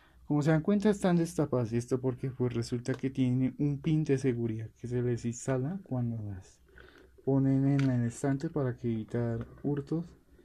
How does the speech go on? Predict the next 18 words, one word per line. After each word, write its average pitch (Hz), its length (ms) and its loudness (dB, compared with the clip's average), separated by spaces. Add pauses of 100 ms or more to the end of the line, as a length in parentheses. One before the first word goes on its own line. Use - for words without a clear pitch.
(280)
y 139 120 0
demás. 123 420 -2 (1120)
Como 127 160 -6
vemos, 131 420 -2
My 127 260 0
Little 120 320 0
Pony 160 500 0
se - 180 -6
presiona 120 480 -2
de 123 80 -2
arriba. 160 320 0 (1700)
Viene 135 560 0
una 131 560 0
especie 127 600 -2
de 110 160 -8 (120)
plas-, 131 360 -2
de 123 260 0
cartón. 143 500 -2